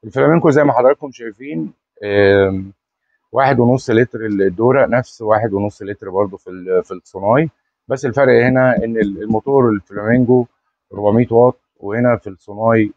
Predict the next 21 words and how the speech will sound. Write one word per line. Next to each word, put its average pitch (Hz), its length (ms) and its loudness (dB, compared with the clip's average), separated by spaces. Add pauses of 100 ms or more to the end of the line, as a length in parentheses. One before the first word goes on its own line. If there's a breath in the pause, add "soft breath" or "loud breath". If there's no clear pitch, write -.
(120)
خمسمية 104 440 -12
واط. 127 260 2 (960)
آه، 107 600 4 (100)
تلاتة 123 240 -2
في 117 100 -4
واحد 120 300 0
برضو، 127 300 2
بس 110 340 -2 (280)
ال-، 98 120 -12 (100)
الفرق 101 880 -4
بقى 104 240 4
هنا 113 320 -2 (100)
إن 110 160 -10
ال-، 98 140 -20 (460)
الفلامينجو 98 1000 0
معاه 95 320 2
اتنين 107 320 -10
مطحنة، 107 440 -14
ما 101 120 -4
معهوش 95 400 2
الكبة. 107 500 -12